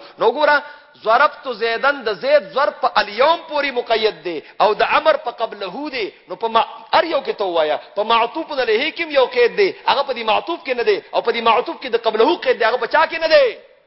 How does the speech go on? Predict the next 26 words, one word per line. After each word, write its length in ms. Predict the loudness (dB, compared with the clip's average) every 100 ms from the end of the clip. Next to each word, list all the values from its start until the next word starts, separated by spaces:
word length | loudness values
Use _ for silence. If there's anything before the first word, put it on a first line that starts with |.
| _ _ -18
په 60 |
معطوف 440 | -8 -6 -4 -4 -6 -4
کې 80 | -4
نه 100 | -4
دی. 200 | -6 -12 -6 0
تقید 540 | 2 2 -2 -4 -6 -2
په 80 | 2
معطوف 440 | 4 2 -2 -10
نه 100 | -4
علیه 260 | 0 0 -2
کې 80 | -8
نه 140 | -4
لازمیږي، 480 | 2 2 2 -14 -14 -8
تقید 340 | -4 -2 -2 -4
په 80 |
معطوف 340 | 0 0 0 -14
کې، 100 | -16 -20 _ -12
تقید 300 | -4 -4 -4
په 60 | -2
معطوف 360 | 2 2 -2 -14
کې 80 |
نه 120 | -6 0
لازمیږي، 360 | 0 -2 -16
تقید 320 | -12 -4 -4
په 60 | -2
معطوف 320 | -4 -4 -4